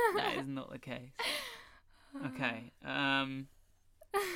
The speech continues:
Speaker 2: Now me.
Speaker 1: Oh, yeah, you got as well then.
Speaker 2: <laughs>
Speaker 1: These ones here, these questions here are about, like, childhood. This is about, like, your childhood if you wanna ask those. Um, if not, you can scroll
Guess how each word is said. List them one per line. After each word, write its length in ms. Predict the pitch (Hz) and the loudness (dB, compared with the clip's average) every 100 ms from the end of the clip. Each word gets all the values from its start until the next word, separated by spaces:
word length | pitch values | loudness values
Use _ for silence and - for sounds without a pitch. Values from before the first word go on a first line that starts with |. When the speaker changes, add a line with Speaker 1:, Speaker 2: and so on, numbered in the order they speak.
| 339 359 - - - - - - - - - - - - - - - - - - - - - - - - - - - - | -6 -4 -6 -6 -16 -20 -20 -20 -14 -10 -10 -10 -12 -12 -14 -18 -20 -18 -16 -16 -16 -16 -14 -14 -14 -16 -16 -16 -14 -8
Speaker 2:
Now 140 | 208 208 208 | -6 -6 -8
me. 140 | 185 - - 165 | -12 -16 2 4
Speaker 1:
Oh, 120 | 156 | 4
yeah, 140 | 139 | 2
you 160 | 120 127 | -4 -8
got 160 | 131 123 | -12 -14
as 80 | 123 131 | -14 -14
well 100 | 120 | -12
then. 380 | 120 247 254 170 | -8 -6 -6 2
Speaker 2:
<laughs> 40 | |
Speaker 1:
These 180 | 147 165 | 6 8
ones 220 | 170 151 | 6 4
here, 320 | 139 135 123 175 - - | 8 6 6 0 -10 -6
these 160 | 127 | -4
questions 340 | 131 131 127 123 | -2 -2 -4 0
here 180 | 127 120 | 2 2
are 40 | |
about, 260 | 117 123 120 | 2 2 2
like, 160 | 120 - | -2 -2
childhood. 600 | - 123 120 120 117 - _ 127 | 2 4 2 0 -8 -10 _ -14
This 100 | 123 | -10
is 60 | 127 | -2
about, 240 | 127 123 | -2 0
like, 200 | 123 120 | -4 -6
your 100 | 131 | -10
childhood 440 | - 123 120 127 120 | -4 -2 -2 -4 -6
if 120 | 127 | -6
you 80 | 120 | -6
wanna 180 | 123 123 | -4 -6
ask 160 | 117 127 | -10 -10
those. 220 | 131 143 _ - - _ _ _ _ | -10 -12 _ -20 -20 _ _ _ _
Um, 360 | - 117 117 113 | -2 0 0 -2
if 180 | 131 - | -6 -2
not, 220 | 120 117 - | 0 0 -6
you 140 | 117 | -10
can 220 | - 117 | -10 -12
scroll 320 | - - 123 | -12 -10 -10